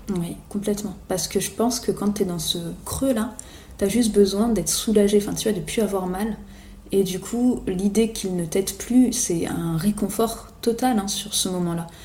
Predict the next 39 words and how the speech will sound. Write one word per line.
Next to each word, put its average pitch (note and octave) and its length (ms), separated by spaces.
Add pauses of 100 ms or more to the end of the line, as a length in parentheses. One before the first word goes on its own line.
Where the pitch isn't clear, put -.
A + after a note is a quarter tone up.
(220)
Tu - 140
te E3 60
dis, G3 260
euh, « E3+ 200 (440)
Ah, G#3+ 240
enfin, A3+ 320
je, - 1040 (180)
<laughs> G3+ 140
mes G#3 120
seins A3+ 260
vont, F#3 220
vont F3 420
aller G#3 260
un G#3 60
peu G#3 160
mieux. » G3+ 280 (600)
Et F3 120
c'est, E3+ 360
c'est D#3 160
une E3+ 160
douleur F3 340
vraiment F#3+ 260
indicible, F3+ 540
quoi. - 100
Enfin, - 120
moi, F#3+ 120
j'étais E3 280
vraiment F3+ 320
au G3 40
bout D#3 220
de A3 80
ma F#3+ 140
vie, G#3+ 240
hein. G#3 80 (480)
Et E3+ 40
puis D#3 120
en D#3+ 60
plus, A#3 160
bah, E3+ 140